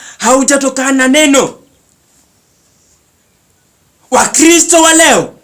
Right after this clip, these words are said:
wanalazimisha Mungu awasikie, na hivyo hivyo uhusiano wao na Mungu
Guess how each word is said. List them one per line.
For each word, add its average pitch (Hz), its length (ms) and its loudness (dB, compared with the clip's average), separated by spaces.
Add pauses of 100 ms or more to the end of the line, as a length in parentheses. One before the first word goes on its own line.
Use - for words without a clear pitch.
(360)
wanalazimisha 262 800 2
Mungu 277 360 0
awasikie, 233 760 -2 (1200)
na 190 200 -4 (220)
hivyo 269 320 0
hivyo 196 420 -4 (380)
uhusiano 254 640 -2
wao 269 200 0
na 247 120 -2
Mungu 254 440 -6